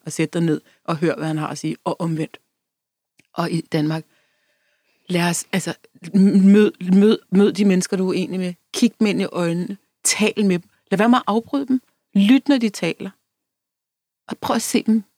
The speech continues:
Prøv at kigge ind i deres sjæl. Så kan du se, det, det er din egen sjæl. Det er fuldstændig, der, vi, vi, det er det samme. Vi er det samme. Og det der, det, det er jo den der dualisme, vi lever i, fordi det er hele vores samfund er bygget op på. Det er den, der gør os så fortvivlet,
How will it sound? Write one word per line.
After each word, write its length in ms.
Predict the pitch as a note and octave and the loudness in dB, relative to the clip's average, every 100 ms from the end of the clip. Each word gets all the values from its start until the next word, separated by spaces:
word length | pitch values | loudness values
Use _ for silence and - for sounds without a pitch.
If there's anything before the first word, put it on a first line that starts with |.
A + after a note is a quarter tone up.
| _ _ _ _ | _ _ _ _
Prøv 100 | - | -10
at 60 | A#3 | -4
kigge 220 | B3+ A#3 | -2 0
ind 140 | A3 | 0
i 40 | G#3 | 2
deres 200 | G3 E3 | 0 -2
sjæl. 400 | - D#3 - F3 _ _ - | -4 -4 -6 -16 _ _ -6
Så 100 | G#3 | 0
kan 80 | G3 | 0
du 60 | |
se, 220 | F3+ F#3 C3+ | 0 -2 -2
det, 220 | - E3 _ - | -4 -6 _ -8
det 60 | |
er 40 | D#3+ | -2
din 160 | D3 | -2
egen 200 | C3+ - | -2 -6
sjæl. 240 | D3+ - C3+ | -8 -10 -6
Det 100 | - | -2
er 60 | |
fuldstændig, 480 | G3 A#3 - F3+ E3 | 2 2 2 0 0
der, 120 | D3+ - _ - | -4 -6 _ -10
vi, 220 | E3 G#3+ D#3+ | -2 -2 0
vi, 240 | G3 G3+ | 0 0
det 240 | D#3+ - | -2 -4
er 40 | F#3+ | -2
det 100 | F3 | -2
samme. 340 | C#3+ D3 D#3+ | -4 -4 -2
Vi 80 | F3 | 0
er 40 | |
det 120 | A3+ G#3 | 2 0
samme. 380 | C3+ C3+ E3 F#3+ _ _ - - - - | -2 -4 -8 -10 _ _ -20 -20 -20 -14
Og 160 | - G3+ | -6 0
det 120 | C4 | 2
der, 100 | C4+ - _ _ _ _ - | 2 -2 _ _ _ _ -12
det, 80 | - _ | -12 _
det 180 | - - | -12 -2
er 40 | |
jo 60 | G#3+ | 2
den 160 | A3 A#3+ | 4 2
der 80 | |
dualisme, 640 | B3+ A#3 A3 F#3+ A3 - A3+ | 2 4 4 4 2 2 2
vi 80 | G3+ | 2
lever 340 | F#3 G3 G#3 | 4 2 2
i, 100 | F#3 | 0
fordi 200 | E3 F3 | -4 -4
det 80 | F3 | 0
er 40 | |
hele 160 | G3 G#3+ | 2 2
vores 140 | F#3 | 0
samfund 380 | - F3 - C#3+ | -2 -4 -4 -6
er 40 | - | -4
bygget 280 | F3 D#3 | -4 -2
op 100 | D#3 | -4
på. 220 | - - - _ | -6 -12 -14 _
Det 60 | - | -2
er 80 | G#3+ | 0
den, 80 | |
der 80 | A#3 | 0
gør 200 | A3+ G#3 | 0 -2
os 80 | G#3+ | -2
så 120 | - | -6
fortvivlet, 680 | G#3 G3+ - G#3+ - G#3 | -6 -6 -2 -4 -4 -8